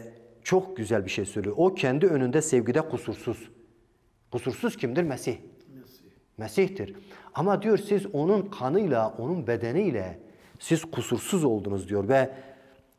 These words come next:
Speaker 1: e, kutsal ve kusursuz olmanız için dünyanın kuruluşundan önce Mesih İsa'da seçildiniz diyor. Yani o kadar büyük bir lütuf var burada. Ve, e,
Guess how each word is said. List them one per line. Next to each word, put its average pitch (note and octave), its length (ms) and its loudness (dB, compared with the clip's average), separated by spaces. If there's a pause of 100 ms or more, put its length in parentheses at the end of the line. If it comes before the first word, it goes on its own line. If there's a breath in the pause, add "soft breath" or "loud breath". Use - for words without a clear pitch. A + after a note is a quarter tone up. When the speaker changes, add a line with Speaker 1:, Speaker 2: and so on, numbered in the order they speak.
(140)
Speaker 1:
e, A2 320 4 (840)
kutsal E3 420 0
ve D3+ 60 6
kusursuz - 680 0 (160)
olmanız C#3 460 4
için B2+ 240 -2
dünyanın B2 340 4
kuruluşundan D3 840 2 (360 loud breath)
önce C3+ 320 4
Mesih B2+ 320 0
İsa'da B2 340 -4
seçildiniz G2 680 -8
diyor. E2 200 -14 (120)
Yani F#2+ 160 -12
o G2+ 120 -12
kadar B2+ 380 -2
büyük A#2 260 -6
bir G#2 180 -4
lütuf G2+ 340 -10
var F#2+ 200 -8
burada. F2+ 280 -10 (760 soft breath)
Ve, A#2+ 320 4 (1120)
e, A2 200 -4